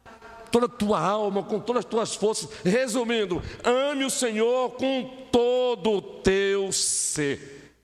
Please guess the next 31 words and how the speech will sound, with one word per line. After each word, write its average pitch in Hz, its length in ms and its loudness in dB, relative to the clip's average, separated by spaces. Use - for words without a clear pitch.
Mas 196 160 -2
como 208 260 -2
a 175 60 2
língua, 147 460 0
ela 143 120 -2
é 123 60 0
rica, 156 600 -2
e 160 60 -6
nós 180 180 -2
fazemos 190 400 -4
isso 214 140 -4
hoje. 151 380 -2
Dizemos 180 400 0
a 170 60 2
mesma 214 400 0
coisa 180 200 0
para 170 120 -2
a - 40 -2
pessoa 160 300 -2
com 175 240 -2
trezentas 220 600 2
palavras, 151 360 0
é 190 80 2
ou 233 60 0
não 196 160 0
é? 113 160 -2
Isso 247 260 0
é 254 60 0
lindo, 165 480 -2
isso - 160 -2
enriquece. 170 680 -2